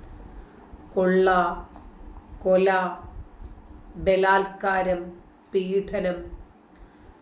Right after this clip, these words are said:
ഏ, ശൈശവ ലൈംഗികത, ഇതൊന്നും ഉൾക്കൊള്ളാൻ പറ്റില്ല.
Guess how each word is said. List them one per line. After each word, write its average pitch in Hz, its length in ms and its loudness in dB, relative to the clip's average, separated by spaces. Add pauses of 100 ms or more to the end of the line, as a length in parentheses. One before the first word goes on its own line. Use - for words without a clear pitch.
(240)
ഏ, - 20 6 (180)
ശൈശവ 190 480 0 (160)
ലൈംഗികത, 185 600 2 (840)
ഇതൊന്നും 165 300 -6 (100)
ഉൾക്കൊള്ളാൻ 170 520 -6
പറ്റില്ല. 202 340 -16